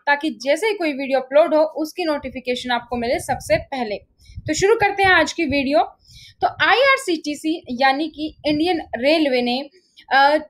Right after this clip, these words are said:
ticket booking शुरू कर दी है, तत्काल ticket booking शुरू। ये सुविधा railway ने शुरू कर दी है। तो कहाँ, कब और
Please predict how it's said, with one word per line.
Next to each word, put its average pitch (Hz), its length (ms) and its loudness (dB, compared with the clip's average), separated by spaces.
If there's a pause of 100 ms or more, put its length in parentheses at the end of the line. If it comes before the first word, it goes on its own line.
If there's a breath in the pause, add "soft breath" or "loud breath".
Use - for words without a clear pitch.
ticket 359 360 -4
booking 320 280 -6
शुरू 302 240 -6
कर 262 180 0
दी 254 160 -6
है, 277 100 0
तत्काल 262 460 0
ticket 247 380 -8
booking 240 320 -6
शुरू। 254 380 -6 (260 soft breath)
ये 302 120 0
सुविधा 302 400 0
railway 262 340 2
ने 269 120 -2
शुरू 269 260 -6
कर 262 160 0
दी 247 200 -6
है। 285 140 -2 (120)
तो 311 180 -6
कहाँ, 302 680 0
कब 320 260 4 (180)
और 359 140 6